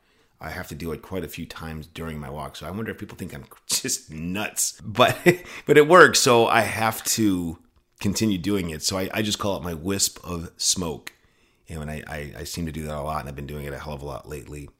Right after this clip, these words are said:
So twenty-six months later, here I am, by myself, talking into a microphone, sharing my podcast with the world because I hope that it will help.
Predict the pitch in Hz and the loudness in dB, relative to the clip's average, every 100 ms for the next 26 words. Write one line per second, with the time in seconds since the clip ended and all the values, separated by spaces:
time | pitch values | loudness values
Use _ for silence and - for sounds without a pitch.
0 | _ - - 110 104 - - 104 95 - | _ -16 -2 0 0 -2 -4 -4 -4 -2
1 | 92 82 80 92 90 85 71 65 71 _ | -2 -2 -4 -2 -2 -2 -6 -10 -14 _
2 | - 92 95 85 - 87 80 - 90 85 | -6 -4 -4 -4 -4 -2 -4 -6 -8 -6
3 | 85 82 82 82 73 85 82 76 - 64 | -8 -6 -6 -6 -6 -8 -10 -12 -12 -12
4 | 62 73 _ _ - 98 95 87 80 - | -14 -16 _ _ -4 -2 0 -2 -4 -4
5 | 85 80 87 78 - 82 76 78 90 76 | -6 -4 -6 -4 -6 -8 -8 -4 -2 -2
6 | 80 71 71 80 82 95 - 76 67 71 | -6 -10 -12 -12 -6 -6 -6 -10 -10 -14
7 | - - 78 69 | -12 -8 -8 -8